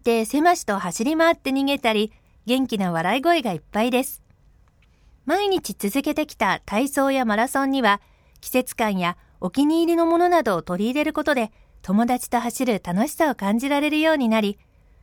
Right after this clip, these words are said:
子どもたちには楽しみな活動の一つになっています。走る力がついてきたことを試すかのように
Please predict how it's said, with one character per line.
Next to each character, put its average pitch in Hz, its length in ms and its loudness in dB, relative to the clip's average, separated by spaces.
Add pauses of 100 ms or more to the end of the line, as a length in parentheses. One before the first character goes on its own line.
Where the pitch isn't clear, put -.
(160)
子 254 100 0
ど 302 80 0
も 339 100 2
た 302 120 0
ち 247 120 -6
に 226 120 2
は 185 160 2 (260)
楽 214 200 2
し 359 120 0
み 381 100 0
な 285 120 0
活 202 260 -6
動 220 160 2
の 214 120 0
一 254 200 -4
つ 330 120 -4
に 311 120 0
な 226 120 2
っ 220 40 -4
て 208 140 -2
い 190 100 0
ま 170 120 -4
す。 - 180 -12 (1160)
走 226 280 0
る 381 160 2
力 277 360 -2
が 240 120 2
つ 285 160 -4
い 311 120 0
て 175 120 -4
き - 80 -14
た 202 140 -4
こ 202 100 -2
と 220 140 0
を 190 120 0
試 233 240 0
す - 80 -12
か 285 120 0
の 262 120 2
よ 240 160 0
う 220 60 0
に 202 180 0